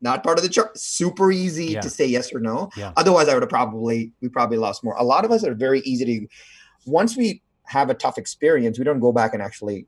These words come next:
Speaker 1: there's no learning around it. And that was a, that was a big, the charter was a big learning. Uh, so talk about that was a learning experience. I, I'll give you the second one, which I think you'll appreciate a lot. So we built a business. Um, a very successful entrepreneur had this idea.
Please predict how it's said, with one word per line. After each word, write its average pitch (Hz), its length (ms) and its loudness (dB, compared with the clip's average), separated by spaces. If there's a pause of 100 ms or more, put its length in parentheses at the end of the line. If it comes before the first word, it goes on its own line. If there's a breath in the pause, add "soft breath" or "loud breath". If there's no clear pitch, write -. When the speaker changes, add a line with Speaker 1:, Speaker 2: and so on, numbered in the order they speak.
Speaker 1:
there's 113 220 0
no 120 100 0
learning 113 380 0
around 92 380 -6
it. 90 80 -2
And 101 120 -6
that 120 160 0
was 117 180 0
a, 92 220 -4 (320)
that 107 120 -2
was 104 140 -8
a 101 40 -12
big, 90 280 -8 (160)
the 110 60 -16
charter 107 320 -4
was 95 140 -2
a 92 60 -12
big 87 180 -8
learning. 92 300 -8 (480 loud breath)
Uh, 110 240 -2
so - 120 -6
talk 202 160 4
about 143 220 2
that 127 240 6
was 123 160 -2
a 110 80 2
learning 110 300 0
experience. 95 340 -8
I, 107 140 -2
I'll 135 60 0
give 185 100 -4
you 220 100 2
the 123 60 0
second 131 360 0
one, 101 200 -4
which 101 120 -8
I 107 60 0
think 107 180 -8
you'll 107 160 -2
appreciate 95 340 -10
a - 20 -12
lot. 80 160 -12 (640 soft breath)
So 135 420 8 (160)
we 131 200 0
built 165 200 6
a - 60 -2
business. 123 440 2 (140)
Um, 95 400 -6 (400)
a 107 380 -2
very 156 400 4
successful - 500 0
entrepreneur 113 420 -4
had 110 180 -4
this 110 120 -6
idea. 92 400 -8